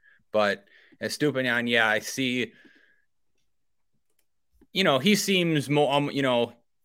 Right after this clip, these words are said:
don't wanna say almost, you know, guaranteed double digits, you know, as much as it can be, while the other guys have some more risk. I don't know. That's just how I feel about it. Like Jordan said, I was Can-, Cancelo.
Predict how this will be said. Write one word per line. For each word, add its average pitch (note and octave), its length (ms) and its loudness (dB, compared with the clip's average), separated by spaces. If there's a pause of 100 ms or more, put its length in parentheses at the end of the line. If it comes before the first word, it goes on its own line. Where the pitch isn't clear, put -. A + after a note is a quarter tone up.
don't A2 140 -8
wanna G#2 160 -6
say G#2+ 300 -2
almost, B2 340 -4
you B2+ 60 -6
know, A2+ 120 -4
guaranteed A#2 920 -2 (260)
double F#2 280 -6
digits, F2 680 -12 (100)
you G2+ 140 -10
know, G2+ 160 -6
as G2+ 140 -6
much A#2+ 240 0
as G#2+ 100 -2
it G#2 160 -2
can G#2 300 2
be, F2+ 160 -10
while G2+ 540 -2 (800)
the G#2+ 200 0
other G#2+ 200 2
guys G2 480 2
have F#2 340 -2 (160)
some F#2+ 200 -10
more F2 200 -6
risk. D#2+ 360 -8
I A#2+ 80 0
don't F#2+ 100 -2
know. E2 100 -8
That's G2+ 180 -6
just - 200 -10
how F#2+ 120 -2
I F2 80 -4
feel G2 200 -6
about G#2 180 -2
it. G#2+ 80 -6
Like D3+ 180 2
Jordan F3 320 8
said, A#2+ 460 4
I C3 120 2
was C3+ 260 -4 (380)
Can-, C#3 260 0
Cancelo. B2+ 840 0